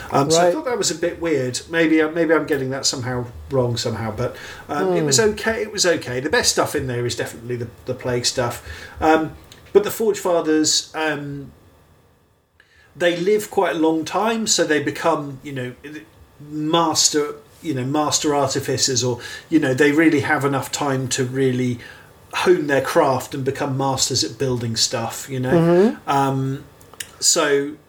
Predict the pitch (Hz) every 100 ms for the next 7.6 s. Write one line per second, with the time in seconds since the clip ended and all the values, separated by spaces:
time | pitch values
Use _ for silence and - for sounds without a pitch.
0 | _ 185 175 180 170 160 156 139 - 165
1 | 139 - 143 135 123 - - 170 151 123
2 | 120 120 - 143 170 - 156 123 139 156
3 | - 131 139 135 131 - 131 120 117 -
4 | - - - - - - 156 156 147 -
5 | 135 131 123 - - - - - _ _
6 | _ _ _ _ _ 175 160 147 151 156
7 | - - 147 131 123